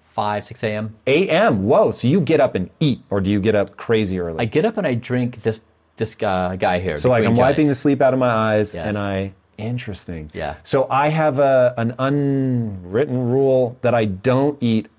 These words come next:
Speaker 2: So I wake up usually four to five A M.
Speaker 1: Mm-hmm.
Speaker 2: I don't eat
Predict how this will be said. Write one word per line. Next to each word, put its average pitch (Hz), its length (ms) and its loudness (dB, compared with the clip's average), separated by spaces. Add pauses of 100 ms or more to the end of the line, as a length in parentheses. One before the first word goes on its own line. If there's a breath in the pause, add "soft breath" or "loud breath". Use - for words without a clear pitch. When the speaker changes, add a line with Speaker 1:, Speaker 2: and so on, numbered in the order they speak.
Speaker 2:
So 113 180 0
I 117 120 2
wake 131 240 2
up 117 140 0
usually 104 1000 0
four 110 680 0
to 107 80 2
five 95 500 0
A 90 140 0
M. 165 340 0
Speaker 1:
Mm-hmm. 87 120 -6 (1160 loud breath)
Speaker 2:
I 107 80 -2
don't 143 260 4
eat 131 220 0